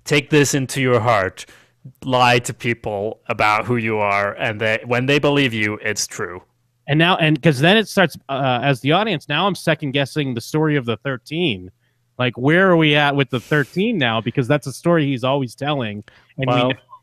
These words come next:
Speaker 2: that he has to, you know, make the perception.
Speaker 1: Supposedly he's, uh, they're, I mean, s-, they're, they are working for him, but maybe, you know, if you don't,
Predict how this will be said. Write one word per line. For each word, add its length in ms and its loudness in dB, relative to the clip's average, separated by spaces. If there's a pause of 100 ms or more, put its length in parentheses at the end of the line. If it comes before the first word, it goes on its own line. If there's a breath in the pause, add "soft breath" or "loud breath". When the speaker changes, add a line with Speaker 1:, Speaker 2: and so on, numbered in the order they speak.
(120)
Speaker 2:
that 160 -2
he 200 -2
has 240 0
to, 140 0 (280)
you 100 -4
know, 140 4
make 180 2
the 80 -4
perception. 720 -4 (460 soft breath)
Speaker 1:
Supposedly 720 2
he's, 280 2
uh, 440 -2
they're, 220 -2
I 60 -2
mean, 240 -6
s-, 260 -18
they're, 240 -2
they 160 -2
are 140 2
working 360 2
for 240 0
him, 240 -2 (440)
but 320 0
maybe, 300 0
you 380 -2
know, 220 -2
if 120 -10
you 60 -8
don't, 420 -4